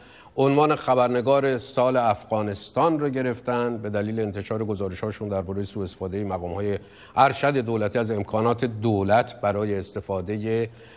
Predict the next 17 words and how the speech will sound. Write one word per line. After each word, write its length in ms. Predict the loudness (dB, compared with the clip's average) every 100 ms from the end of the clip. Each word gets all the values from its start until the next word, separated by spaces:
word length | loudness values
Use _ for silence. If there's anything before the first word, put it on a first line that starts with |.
| -14
شخصی. 1040 | -2 4 6 4 -6 -4 0 0 -2 -8 -14 -20 -20 _ _ -20 0
خوش 240 | 2 2
آمدید 360 | 0 -4 -6 -6
آقای 220 | -4 -4
وفایی 500 | -4 -6 -6 -6 -4
عزیز 640 | -4 -2 -2 0 0 -2
به 380 | -2 0 0 -2 -6 -20 -16 0
امشب 680 | 2 2 2 2 4 2 0
صفحه 380 | 0 2 2
آخر. 420 | 4 2 2 0 0 -8 -20 -20 -20 -2
اه، 260 | 4 4 4 -2 -10
من، 440 | 0 4 4 2 -4 -12 -2
اه، 380 | 2 4 4 0 2
از 260 | 2 0 -6 0
رهبران 600 | 2 2 0 0 0 -2
طالبان، 800 | 0 2 2 2 2 2 -2 -8 -20 -20 -20 _ -4
اه، 560 | 0 2 2 2 0